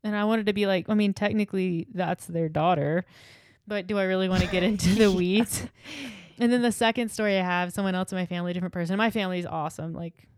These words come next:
Speaker 1: I don't think, I don't think all of them listen to this podcast, but they know that. Like, they're great. Um, my sister just had a baby, which has been discussed. And so we're twins. And so the obvious question for a lot of my family is like, "Well, Ale-,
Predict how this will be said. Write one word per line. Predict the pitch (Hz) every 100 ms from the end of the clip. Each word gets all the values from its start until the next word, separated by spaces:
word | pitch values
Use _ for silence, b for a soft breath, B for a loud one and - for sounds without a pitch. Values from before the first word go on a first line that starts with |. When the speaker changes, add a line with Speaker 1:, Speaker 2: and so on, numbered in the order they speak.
| _ _ _ _ -
Speaker 1:
I | 180
don't | 170 -
think, | 156 - - -
I | 175
don't | 165 180 180
think | 190
all | 180 175
of |
them | 170 165
listen | 165 170
to | 170
this | 180
podcast, | - - - - 196
but | 214
they | 233
know | 185
that. | 151 - - -
Like, | - 165 -
they're | 165
great. | 147 73 - B B B B B B B B -
Um, | 214 208 202 175 _ _ _ _ _ _ _ - -
my | 214 208
sister | 214 247 240
just | 202 196
had | 180
a | 175
baby, | 165 156 185 240 226 B -
which | 190 - - -
has | 196
been | 190 185
discussed. | 180 - 156 180 -
And | 185 -
so | 185
we're | 190 208
twins. | 180 170 190
And | 196 202
so |
the | 220 226
obvious | 214 220 226 - -
question | - 196 - 202 190
for | 190 190 185 180
a | 180
lot | 180 185
of | 180
my | 185
family | 190 180 175 180
is | 175
like, | 175 175
"Well, | 180 165
Ale-, | 160 165